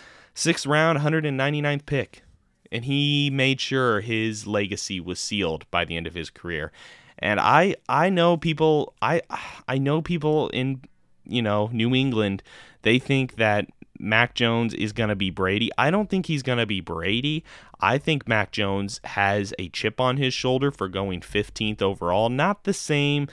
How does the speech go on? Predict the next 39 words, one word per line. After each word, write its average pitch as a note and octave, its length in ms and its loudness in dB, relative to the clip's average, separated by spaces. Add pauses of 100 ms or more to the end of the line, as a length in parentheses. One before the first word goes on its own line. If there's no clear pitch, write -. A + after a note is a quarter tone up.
(320)
chip B2 320 2
that A2 240 2
Brady G2+ 420 0
had F#2 360 2
going G2 340 0
a D#2+ 80 -2
hundred G2+ 300 0
and F2+ 100 -2
ninety-ninth F#2 640 -2 (140)
overall F2+ 400 0
in F2 60 -4
the D#2 60 -10
sixth - 360 -8
round. D#2 500 -6
Definitely D#3 500 4
not G2 260 0
that. F2+ 240 -2 (500)
But, C#3+ 200 -2
you G3 80 2
know, A3+ 140 2
Mac G3 260 0
Jones, G3+ 580 0
he's C3 320 -4
got G#3+ 200 4
a G#2 60 2
chip A#2 240 0
on G#2 140 4
his F#2+ 100 -2
shoulder, G2+ 380 0
and C#3 140 -2
I C3+ 120 0
think E3+ 240 -4
he's D#3 200 -4
got C#3 240 0
some B2 200 -2
Brady-esque B2+ 1600 -2
qualities G2 600 2
to F#2 220 2
him, A2 260 0